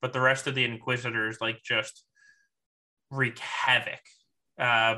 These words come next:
because Gas is a Jedi, and Grand Inquisitor's built to destroy Jedi, and, you know, it goes from there.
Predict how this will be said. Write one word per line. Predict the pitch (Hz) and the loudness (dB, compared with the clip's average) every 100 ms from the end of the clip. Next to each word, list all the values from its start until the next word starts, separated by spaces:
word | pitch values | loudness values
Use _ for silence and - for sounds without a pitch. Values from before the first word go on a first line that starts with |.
| - | 0
because | 131 139 131 123 - - _ _ - | 0 4 2 2 -6 -20 _ _ -2
Gas | 110 110 156 | 0 0 -2
is | 143 | -2
a | 165 | 0
Jedi, | 131 113 110 110 139 156 | 4 2 4 2 4 2
and | 120 | 0
Grand | 120 123 | 0 0
Inquisitor's | 131 131 123 135 131 127 120 - _ - | -2 -6 -4 2 2 2 -6 -14 _ -4
built | 127 131 - | -4 -4 -4
to | 139 | -4
destroy | 131 - 143 165 | -4 -2 2 2
Jedi, | 135 110 104 107 139 | 4 2 2 4 4
and, | 127 120 - _ _ | 2 -4 -12 _ _
you | 117 | -10
know, | 110 110 - _ _ _ _ _ _ | -6 -6 -10 _ _ _ _ _ _
it | 123 | 0
goes | 131 131 | 2 2
from | 131 | -2
there. | 120 131 117 | 2 2 2